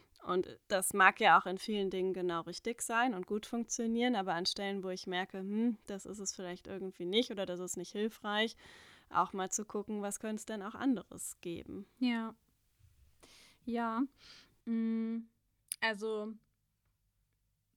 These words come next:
Speaker 2: ich, ähm, wollte noch mal was zu diesem Thema Zugehörigkeit sagen, weil du ja auch gesagt hast, dass das so ganz, ganz tief in uns drin steckt. Und ich glaube, es hilft immer mal wieder, sich klarzumachen,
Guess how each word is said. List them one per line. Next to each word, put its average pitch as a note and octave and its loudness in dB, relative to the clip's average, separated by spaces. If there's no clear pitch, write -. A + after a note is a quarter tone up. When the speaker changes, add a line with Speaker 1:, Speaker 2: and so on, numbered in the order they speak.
Speaker 2:
ich, - -14
ähm, G#3 -8
wollte A3+ -2
noch B3 4
mal A3 2
was G#3+ 2
zu A#3 -6
diesem G#3+ -4
Thema G#3 -4
Zugehörigkeit D#4 4
sagen, B3 4
weil G#3 0
du G3+ -6
ja G#3+ -6
auch A3 -20
gesagt A3+ -8
hast, A3+ -10
dass G#3+ -12
das G#3+ -12
so G#3+ -12
ganz, G#3 -8
ganz G#3+ -10
tief A3+ -4
in G#3+ -8
uns G3 -8
drin A#3 4
steckt. - -6
Und G#3 -8
ich G#3 -16
glaube, G#3+ 0
es B3+ -4
hilft C4 0
immer B3+ 4
mal B3 4
wieder, A#3 0
sich G#3+ -10
klarzumachen, A#3 0